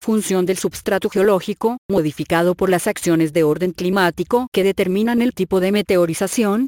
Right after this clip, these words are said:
implicando el debilitamiento de la superficie de las rocas expuestas al intemperismo climático y la consecuente erosión por acción de la escorrentía e infiltración de las aguas en los primeros horizontes del suelo.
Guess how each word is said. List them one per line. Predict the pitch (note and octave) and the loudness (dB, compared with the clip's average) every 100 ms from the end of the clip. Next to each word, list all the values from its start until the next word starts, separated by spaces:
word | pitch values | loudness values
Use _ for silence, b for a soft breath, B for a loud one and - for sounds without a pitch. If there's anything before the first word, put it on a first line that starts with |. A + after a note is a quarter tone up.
| - | -2
implicando | C4 - - E3 E3+ | -4 -2 -2 0 0
el | F3+ | 0
debilitamiento | E3 F3 E3+ F#3 F3+ F3+ F#3 | 0 0 -2 0 2 2 2
de | F#3 | 0
la | G3 | 0
superficie | A3 G3+ F#3+ A3 G3+ A3 | 0 -2 -2 -4 0 2
de | |
las | A3 G#3+ | 2 2
rocas | B3+ E3+ D#3+ | 0 0 -4
expuestas | F#3+ - G3 F#3 A#3+ - | -6 0 0 2 -2 0
al | G#3+ | 0
intemperismo | F#3 E3 A#3 A#3+ A#3+ F3+ | 2 2 2 0 -2 -2
climático | A3 A3 G3 E3+ F3 - B3 B3 | 0 2 2 2 -2 0 -2 0
y | G3 | 0
la | F3+ | 0
consecuente | F#3 F3 F#3 G3 G3 F3+ | 0 -2 -2 0 -2 0
erosión | D#3 - F3 | -2 0 0
por | D#3+ F3 | 0 -2
acción | D#3+ - B3 | -2 0 0
de | C4+ | 2
la | C#4 | 0
escorrentía | - B3 A#3+ A#3+ G#3+ F#3 F3+ E3+ | -2 0 0 0 0 0 0 0
e | G3 | -4
infiltración | F#3 C4 - G3 - G3+ | -2 -4 0 -2 0 -2
de | G3+ | 0
las | G#3+ G3+ | 0 0
aguas | A#3 A3+ G#3+ | 0 0 0
en | E3 D#3+ | 2 2
los | D#3+ | 0
primeros | F#3 F#3+ A#3 C#4+ | 0 0 0 -2
horizontes | A#3 A3+ A#3+ B3+ E3 | -2 -2 -2 -2 -2
del | E3 | -2
suelo. | - G3 E3 C#3 | 0 0 0 -2